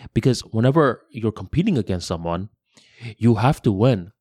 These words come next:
while the other person loses, right? And that's pretty much what we've been taught.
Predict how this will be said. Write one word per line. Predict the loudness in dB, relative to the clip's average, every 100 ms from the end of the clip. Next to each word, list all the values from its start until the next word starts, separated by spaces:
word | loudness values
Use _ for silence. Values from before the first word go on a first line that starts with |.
| -6
while | -4
the | -2 -2
other | 0 0
person | 2 0 0 -4 -6 _
loses, | -2 2 2 0 -8 -12 -14 _ _ _ _ _ _ _
right? | 0 2 0 _ _ _ _ _ _ -20 -20
And | -20 -6 -2 0
that's | 0
pretty | 0 2
much | 2 0
what | -2 -2
we've | -4 -2
been | -4 -4
taught. | -2 0 0